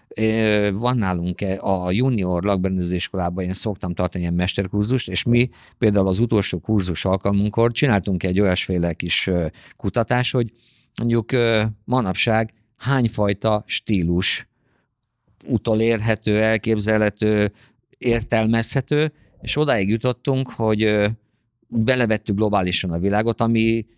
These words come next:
ugye jelentette a különböző földrészeket, és odáig jutottunk, hogy mondjuk olyan, hát ami megfogható, az körülbelül olyan százötven, ezt így össze is gyűjtögettük, százötven, de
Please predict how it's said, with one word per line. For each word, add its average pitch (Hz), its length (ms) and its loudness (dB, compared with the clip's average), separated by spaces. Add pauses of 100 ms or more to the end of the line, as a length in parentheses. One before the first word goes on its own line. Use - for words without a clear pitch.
(280)
ugye 101 300 -2
jelentette 104 520 0
a 90 40 -4
különböző 90 460 0
földrészeket, 113 640 -2
és 107 160 -4
odáig 123 280 0
jutottunk, 113 420 -2
hogy 104 140 0
mondjuk 101 320 0
olyan, 95 360 2 (440)
hát - 120 -8
ami 101 200 2
megfogható, 104 540 0
az 90 100 -2
körülbelül 95 340 0
olyan 85 200 -2
százötven, 95 920 0 (520)
ezt - 220 -4
így 107 100 2
össze 107 260 0
is 82 120 -4
gyűjtögettük, 104 800 0 (360)
százötven, 120 960 -2
de 127 460 0